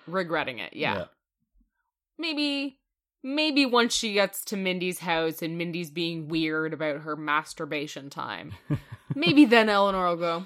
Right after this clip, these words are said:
Speaker 1: "Hmm, probably should have stayed back there." <laughs>
Speaker 2: And lastly, my last little thought was when Eleanor turns Michael's words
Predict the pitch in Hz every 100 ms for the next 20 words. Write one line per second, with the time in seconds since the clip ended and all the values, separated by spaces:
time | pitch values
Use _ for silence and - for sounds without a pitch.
0 | - 294 277 269 262 262 262 285 233 180
1 | 180 - 151 156 - - 151 147 151 147
2 | 151 _ _ _ _ _ - - - -
3 | - 95 92 98 87 - - _ _ 240
4 | - 294 277 233 - _ _ _ _ _
5 | _ _ - 117 113 110 113 120 - 117
6 | 110 107 110 117 - 113 104 - 101 110
7 | - - 113 104 104 98 - _ _ _
8 | _ 120 113 117 123 127 123 117 - 113
9 | 113 110 107 104 - 107 104 110 104 107
10 | 104 104 104 - -